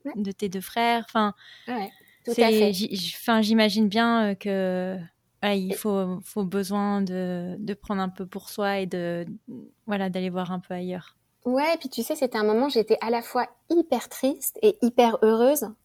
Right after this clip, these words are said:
Speaker 1: C'est, c'est
Speaker 2: Ouais.
Speaker 1: très intense comme, euh, comme sensation, tu vois. Et je me disais, mais, euh, ce pauvre bébé qui me, tu vois, euh, je, j'angoissais, tu vois. Je voyais que, à,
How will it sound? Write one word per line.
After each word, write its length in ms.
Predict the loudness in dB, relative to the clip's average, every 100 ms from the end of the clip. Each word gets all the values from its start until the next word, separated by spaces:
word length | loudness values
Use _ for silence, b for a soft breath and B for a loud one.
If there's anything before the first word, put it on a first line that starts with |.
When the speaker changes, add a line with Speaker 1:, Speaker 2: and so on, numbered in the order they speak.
| -8
Speaker 1:
C'est, 180 | -4 -4
c'est 160 | -4 -2
Speaker 2:
Ouais. 80 | 0
Speaker 1:
très 140 | 4 6
intense 360 | 6 4 0 2
comme, 240 | 0 2
euh, 440 | 0 -2 -2 -4 -4
comme 180 | -2 -2
sensation, 600 | -4 -6 -4 -2 -2 -4
tu 200 | -4 -2
vois. 240 | 4 4 2 B B -2
Et 200 | 2 4
je 140 | 4
me 80 | 2
disais, 320 | 2 4 4
mais, 260 | 6 4 4
euh, 800 | 2 0 -2 -6 -8 -6 -6 -8
ce 140 | -6
pauvre 280 | -4 2 4
bébé 280 | 6 4 2
qui 180 | 0 -4
me, 420 | -4 -4 -6 -8
tu 180 | -10 -6
vois, 140 | -4 -2
euh, 300 | -4 -10 -16 -20 -20 -20 -16
je, 140 | -10
j'angoissais, 480 | -4 0 2 2 0
tu 100 | -2
vois. 80 | 0
Je 80 | 0
voyais 300 | 4 6 4
que, 80 | 2
à, 260 | -2 -4